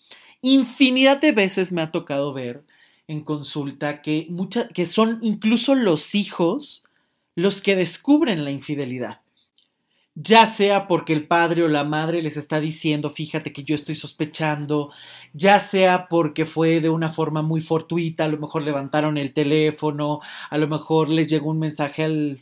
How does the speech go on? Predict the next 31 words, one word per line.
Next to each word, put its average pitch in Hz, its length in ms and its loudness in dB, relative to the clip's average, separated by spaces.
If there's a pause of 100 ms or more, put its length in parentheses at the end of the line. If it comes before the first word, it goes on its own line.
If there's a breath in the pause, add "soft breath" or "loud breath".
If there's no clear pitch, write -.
(140)
al 165 200 -8 (160)
papá 151 400 0
o 151 100 2
a 151 40 2
la 147 100 0
mamá, 147 560 -4 (280 loud breath)
y 175 100 2
entonces 165 440 -2
de 160 120 -2
repente 151 840 0 (220 loud breath)
vieron 170 400 2
el 156 140 -2
mensaje 156 440 -4
y 156 40 -2
dijeron 151 360 -4
qué 151 100 -2
pasó, 151 600 0 (360 loud breath)
ya 175 200 6
sea 165 320 2
porque 160 260 -4
se 160 180 0
toparon 156 1000 2 (260 loud breath)
al 165 260 2
padre 160 380 4
o 151 100 2
a 147 60 4
la 147 140 0
madre 151 500 -2
con 156 480 0
la 143 600 -4
infidelidad 151 960 0